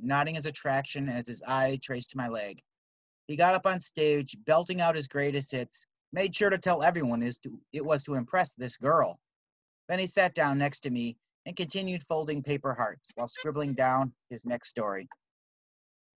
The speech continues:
That's one of those seeing yourself from the outside observations.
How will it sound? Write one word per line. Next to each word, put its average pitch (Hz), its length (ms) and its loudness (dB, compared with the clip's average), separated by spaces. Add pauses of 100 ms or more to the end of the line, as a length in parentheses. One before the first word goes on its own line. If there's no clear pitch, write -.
(1600)
That's 135 100 -8
one 165 140 4
of 160 60 8
those 143 180 4
seeing 165 220 2
yourself 147 360 4
from 139 120 -2
the 131 100 2
outside 123 540 0
observations. 113 840 -4